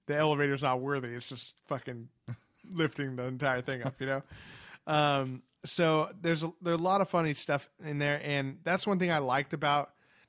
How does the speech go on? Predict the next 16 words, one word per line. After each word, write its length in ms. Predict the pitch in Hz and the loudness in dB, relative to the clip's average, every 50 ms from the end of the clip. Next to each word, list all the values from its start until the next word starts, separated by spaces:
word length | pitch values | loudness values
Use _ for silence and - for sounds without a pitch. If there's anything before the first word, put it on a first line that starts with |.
| _ | _
not 160 | - 156 160 165 | 2 4 4 4
only 160 | 160 156 151 | 4 2 0
the 100 | 143 127 | -2 -2
first 280 | - 156 156 151 - | -2 0 -2 0 -2
Avengers, 360 | - 151 151 151 156 160 147 139 | -4 -4 -4 -4 -4 -4 -6 -6
but 160 | 135 120 123 | -8 -6 -6
this 200 | 139 139 - - | -6 -6 -6 -6
one, 180 | 151 147 151 | -6 -6 -6
is 240 | 151 - 139 135 135 | -6 -8 -8 -6 -4
that 260 | 147 143 139 139 139 _ _ _ _ _ _ _ _ | -2 0 0 0 -2 _ _ _ _ _ _ _ _
it 140 | - 156 156 - | -6 -6 -4 -2
doesn't 320 | 226 220 214 196 202 175 | -2 -2 -2 -4 -6 -4
take 200 | - 180 180 156 | -4 -4 -2 -2
itself 380 | 165 - - 175 156 143 - - | -4 -4 -2 -2 -2 -4 -4 -8
too 260 | - - 170 165 160 | -6 -2 0 0 0
seriously. 760 | 147 - - - 147 135 127 117 110 113 - - - 107 107 | -2 -4 -4 -4 -4 -4 -6 -8 -10 -12 -14 -14 -14 -16 -16